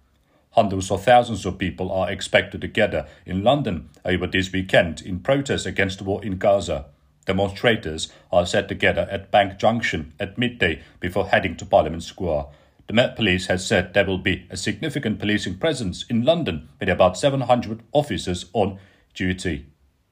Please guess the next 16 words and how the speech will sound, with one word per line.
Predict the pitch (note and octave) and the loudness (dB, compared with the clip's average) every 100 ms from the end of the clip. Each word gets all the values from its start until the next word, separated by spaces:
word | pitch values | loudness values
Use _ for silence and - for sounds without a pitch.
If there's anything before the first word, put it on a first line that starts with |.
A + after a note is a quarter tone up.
| _ B2 | _ 0
In | A2+ | 2
response | B2+ C#3 - F#3 F3 | 2 0 2 2 0
to | G2+ | -4
recent | A#2+ - B2 | -4 -2 0
attacks | G2+ G#2 F#2 | 2 2 2
by | - E2 | 0 -2
Houthi | F2 D#3+ D#3 C3 | 0 -4 0 2
rebels | G2+ F#2+ F#2+ - | 2 0 -6 -4
in | A#2 | -2
Yemen, | A2+ G2 D#2 D2+ C#2+ _ _ _ _ | 0 -2 -4 -6 -12 _ _ _ _
oil | C3+ C3 A2+ | 0 2 2
prices | - G2 E2 A2+ | 4 4 4 -2
surged | - A#2+ F#2 - | -2 0 0 4
by | F2 - | 4 4
four | - D#3 D#3 | -2 -2 -2
percent, | D#3 C#3+ C3 D#2+ | -2 2 2 2